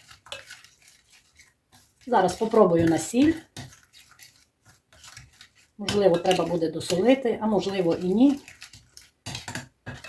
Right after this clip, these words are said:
Добавляю весь майонез.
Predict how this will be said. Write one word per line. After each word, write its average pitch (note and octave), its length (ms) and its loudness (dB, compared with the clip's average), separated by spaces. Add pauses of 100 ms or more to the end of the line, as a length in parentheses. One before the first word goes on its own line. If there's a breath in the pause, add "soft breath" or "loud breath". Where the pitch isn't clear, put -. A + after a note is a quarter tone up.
(960)
Добавляю G3 560 0
весь F3+ 240 2
майонез. F#3 580 -2